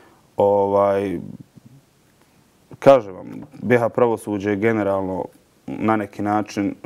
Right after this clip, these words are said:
<laughs> politički suprotstavljeno. Tako da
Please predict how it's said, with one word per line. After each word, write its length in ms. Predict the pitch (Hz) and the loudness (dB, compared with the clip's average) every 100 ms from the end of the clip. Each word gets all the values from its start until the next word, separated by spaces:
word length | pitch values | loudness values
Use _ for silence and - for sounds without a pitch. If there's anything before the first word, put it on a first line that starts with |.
| 113 - 120 - - | -6 -6 -8 -12 -20
<laughs> 720 | - - - - - _ - - | -20 -20 -20 -20 -20 _ 2 6
politički 640 | 131 147 - - - 107 | 6 4 -4 -10 -6 -6
suprotstavljeno. 880 | - 110 - 110 - - 78 64 - - - - - | -2 -2 2 0 0 -6 -4 -8 -12 -18 -20 -14 0
Tako 360 | 104 - 104 | 0 0 -4
da 200 | 98 101 | 0 0